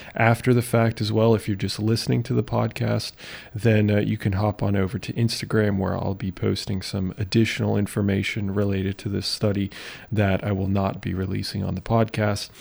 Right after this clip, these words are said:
And finally, I also wanted to plug my email list because, uh, actually in just a few days, I'm gonna be releasing my monthly email.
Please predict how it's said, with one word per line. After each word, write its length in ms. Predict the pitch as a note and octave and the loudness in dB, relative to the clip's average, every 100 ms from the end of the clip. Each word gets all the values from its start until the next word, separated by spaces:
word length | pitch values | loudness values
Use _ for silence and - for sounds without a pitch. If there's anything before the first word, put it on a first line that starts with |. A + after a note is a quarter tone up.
| - - - - | -20 -18 -6 4
And 240 | A#2 A#2 | 4 6
finally, 360 | C#3 D3+ C#3 B2+ | 6 8 8 8
I 40 | |
also 240 | B2+ - | 6 6
wanted 260 | C3 B2+ A2+ | 6 6 6
to 60 | G2+ | 0
plug 280 | - A#2+ | 2 2
my 120 | A2 G#2 | 4 2
email 380 | A2+ B2 B2+ | 4 6 6
list 280 | C3 C3 - | 4 2 0
because, 680 | A2 - G#2+ G#2 G#2 - - | -4 -2 2 4 4 0 -2
uh, 440 | G2+ G#2 G2 G2 - | 0 2 2 0 0
actually 540 | F#2+ - A#2+ G2+ F#2+ - - - - | -2 -2 0 0 0 -6 -16 -20 -6
in 200 | A2 G#2 | 0 2
just 220 | G2 G#2 G#2+ | 2 0 -2
a 40 | |
few 180 | - G#2+ | 0 4
days, 360 | G#2+ A2 G#2+ | 6 6 4
I'm 80 | A2 | 0
gonna 140 | G#2 G2 | -2 -2
be 140 | G#2 | -2
releasing 540 | G2+ G#2+ G#2 - G2+ | -2 -2 -2 -4 -2
my 200 | G2 F#2+ | -2 0
monthly 520 | G2 G2+ G#2+ - G#2 - | 2 2 0 -2 -4 -2
email. 460 | A2+ A2 A2 A2 | 0 2 2 0